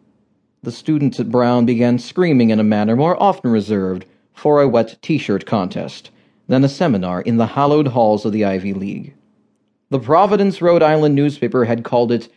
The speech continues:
a small riot. The Yale student body had apparently heard about it too,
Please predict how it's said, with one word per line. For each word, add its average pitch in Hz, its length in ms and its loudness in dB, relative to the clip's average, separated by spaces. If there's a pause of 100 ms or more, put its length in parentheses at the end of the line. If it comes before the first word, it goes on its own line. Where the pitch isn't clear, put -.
(280)
a 117 80 -4
small 160 460 0
riot. 156 480 -4 (640)
The 123 80 0
Yale 165 340 4
student 117 340 0
body 110 240 2
had 131 120 0
apparently 151 440 0
heard 127 220 0
about 104 260 0
it 110 140 -4
too, 107 360 -2